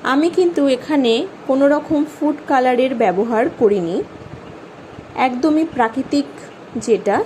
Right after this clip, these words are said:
সেটাই রেখেছি। দিয়ে দিচ্ছি আদার রস। আমি কিন্তু আদাটা এখানে দেব না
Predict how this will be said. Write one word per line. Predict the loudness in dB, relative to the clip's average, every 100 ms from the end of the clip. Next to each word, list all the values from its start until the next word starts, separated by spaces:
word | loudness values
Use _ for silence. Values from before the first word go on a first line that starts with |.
| -4
সেটাই | -2 0 4 4
রেখেছি। | 2 -2 -6 -4 -8 -10 -16 -20 -20 -20 -20 -20 -20 -20 -20 -20 -18 -20 -18 -18 -20 -18 -18 -18 -18 -18 -18 -18 -16 -16 -8 0
দিয়ে | 4 6 6
দিচ্ছি | 4 2 2 2 2 0
আদার | 2 4 4 4
রস। | 2 0 -2 -8 -10 -16 -12 -10 -10 -12 -18 -18 -20 -20 -20 -18 -16 -16 -16 -20 -20 -20 -20 -20 -20 -20 -20 -20 -20 -18 -18 -20 -20 -18 -16 -16 -16 -18 -20 -20 -20 -18 -18 -16 -6
আমি | 0 2
কিন্তু | 6 4 6 4 4 2
আদাটা | 2 2 2
এখানে | 2 2 2
দেব | 4 6 6
না | 2